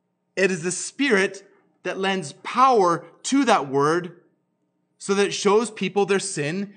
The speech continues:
and their need of a Savior. But here it's applied to the world, to those who do not believe. The worst sin in the world,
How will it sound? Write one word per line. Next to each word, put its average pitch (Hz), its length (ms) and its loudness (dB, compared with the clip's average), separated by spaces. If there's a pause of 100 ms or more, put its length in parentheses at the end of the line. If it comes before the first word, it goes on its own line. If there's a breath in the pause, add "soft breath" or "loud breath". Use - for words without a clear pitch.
(100)
and 190 120 -4
their 190 80 -2
need 160 220 -6
of 170 80 -8
a 196 60 -8
Savior. 196 640 -10 (3000)
But 170 120 -4
here 240 140 -2
it's 233 100 -4
applied 180 300 0
to 175 60 -10
the 190 100 -4
world, 170 220 -2
to 175 80 -6
those 185 200 0
who 196 80 -4
do 180 120 -4
not 202 280 0
believe. 143 480 -6 (2250)
The 120 80 -14
worst 208 400 -4
sin 233 200 -2
in 180 40 -4
the 156 80 -6
world, 175 560 -2